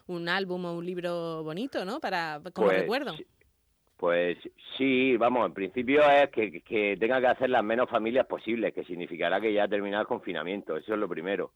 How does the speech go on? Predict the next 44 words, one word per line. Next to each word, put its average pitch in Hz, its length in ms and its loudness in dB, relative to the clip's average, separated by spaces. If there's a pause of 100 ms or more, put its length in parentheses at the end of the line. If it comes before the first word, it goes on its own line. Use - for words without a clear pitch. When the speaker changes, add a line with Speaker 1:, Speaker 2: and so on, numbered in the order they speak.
(140)
Speaker 1:
Mm. 175 200 -16
Speaker 2:
Y 82 140 -6
luego, 101 300 2
pues, 92 420 2
pues 85 240 -4
sí 101 100 -8
se 110 160 -6
puede 87 300 0
hacer 82 260 -2
algún 80 240 -6
tipo 80 320 -6
de 76 60 -6
registro, 85 500 -6
una 80 180 -4
edición 87 520 -6
en 85 80 -6
la 85 80 -2
que 80 80 -6
aparezcan 80 540 -6
todos 87 380 0
rememorando 82 800 -4
esto, 87 240 -4
porque 82 220 -6
esto 90 240 -4
es 85 100 -2
histórico, 90 560 -6 (880)
esto 165 200 -6
Speaker 1:
Ujú. 82 80 -6
Speaker 2:
que 82 60 -6
nos 80 160 -4
está 78 180 -6
pasando. 80 580 -6 (100)
Y, 71 460 -12 (480)
pero 80 180 -4
vamos, 92 240 0
en 85 60 -8
principio 117 440 -2
no 110 140 2
lo 90 140 0
tengo, 80 420 -4
no 82 200 -6
lo 85 120 -4
tengo 80 260 -6
aún, 73 380 -6